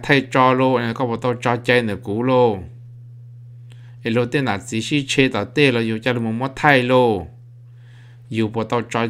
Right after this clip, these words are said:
chê, ha, bộ bộ tao cho chê cho yo thay yo cho nữa nè. Mà giờ lên đó chỉ chỉ nhỏ bé, ô lên nó na bé cho mong.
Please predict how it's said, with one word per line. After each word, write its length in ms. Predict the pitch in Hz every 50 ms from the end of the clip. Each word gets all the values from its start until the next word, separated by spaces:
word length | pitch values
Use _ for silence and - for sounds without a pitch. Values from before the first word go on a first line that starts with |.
| 117 -
chê, 220 | - 123 113 113 113
ha, 140 | 117 127
bộ 140 | 123 - 143
bộ 160 | 131 123 120
tao 160 | 104 - 113 107
cho 120 | - 113 110
chê 260 | 110 - 117 113 110
cho 120 | 107 113
yo 160 | 110 101 101 95 -
thay 300 | - - 139 123 117 110
yo 60 | 101 95 -
cho 280 | - 117 101 98 101 101
nữa 120 | 98 98
nè. 180 | 98 95 92 87 87 - - - - - - - - - - - - - - - - - - - - - - - - - - - - - - - - - - - - - - - - - - - - - - - -
Mà 100 | 113 113
giờ 260 | 113 107 123 117 120
lên 200 | 123 127 120 113
đó 100 | 113 113 110 113
chỉ 160 | - 131 120 120
chỉ 120 | 120 113 101
nhỏ 320 | 101 101 107 110 107 107 101 120
bé, 80 | 131
ô 120 | 135 127 117
lên 140 | 110 107 104
nó 120 | 101 107
na 180 | 117 123 127 120
bé 200 | 120 127 123 113
cho 140 | - 113
mong. 400 | 95 104 113 117 120 120 101 87